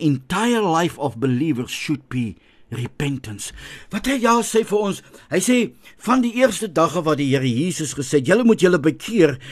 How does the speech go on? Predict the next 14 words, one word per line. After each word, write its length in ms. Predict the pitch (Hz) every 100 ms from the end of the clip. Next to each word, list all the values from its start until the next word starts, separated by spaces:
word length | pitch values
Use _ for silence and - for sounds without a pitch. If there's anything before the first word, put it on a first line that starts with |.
| - -
het 220 | 143 135
Jesus 540 | 113 151 262 - 233 147
bedoel 440 | 147 123 139 120
dat 160 | 135 123
die 160 | 123
hele 240 | 123 185 190
lewe, 760 | 139 120 156 127 101 98 85 - - _ - _ _ - _ _ - 175
nie 120 | 233
net 260 | 233 233
kompartemente 960 | - 185 - 165 156 160 151 185 196 147
van 200 | 135 123
ons 240 | 110 -
lewe 280 | 95 104 98
nie, 220 | 95 95